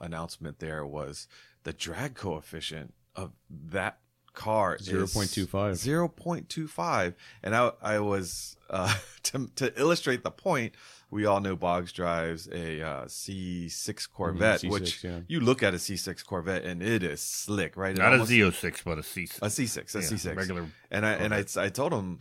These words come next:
Speaker 1: 'cause I knew the number, I was like, "Boggs, do you realize this
Speaker 3: <laughs>
Speaker 1: S U V has a drag coefficient that is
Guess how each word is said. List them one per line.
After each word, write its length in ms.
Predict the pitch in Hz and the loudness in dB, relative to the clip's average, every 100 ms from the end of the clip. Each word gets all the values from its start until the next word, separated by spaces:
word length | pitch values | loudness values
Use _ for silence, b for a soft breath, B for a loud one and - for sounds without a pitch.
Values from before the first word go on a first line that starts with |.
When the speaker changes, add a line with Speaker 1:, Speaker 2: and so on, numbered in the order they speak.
| - | -10
Speaker 1:
'cause 100 | 98 | -4
I 100 | 98 | -2
knew 160 | 95 98 | 0 0
the 80 | 92 | 2
number, 420 | 107 120 90 95 b b - | 2 4 2 0 b b -8
I 60 | 90 | -4
was 100 | 87 | -4
like, 160 | 78 | -4
"Boggs, 520 | - 143 87 69 - - | 0 2 2 -2 -10 -14
do 100 | - | -10
you 140 | 113 131 | -8 -4
realize 640 | 107 127 87 80 80 - | -4 -2 0 -2 -4 -6
this 380 | 90 85 - - _ | -4 -4 -8 -14 _
Speaker 3:
<laughs> 100 | - | -2
Speaker 1:
S 260 | 135 - | -2 -2
U 100 | 120 | -4
V 220 | 92 127 117 | -4 -2 0
has 140 | 87 | -2
a 60 | 85 | -2
drag 300 | 92 98 101 | 0 0 0
coefficient 640 | 98 92 85 90 - 87 | -4 -4 -4 -6 -6 -6
that 160 | 87 85 | -4 -4
is 140 | 78 | -6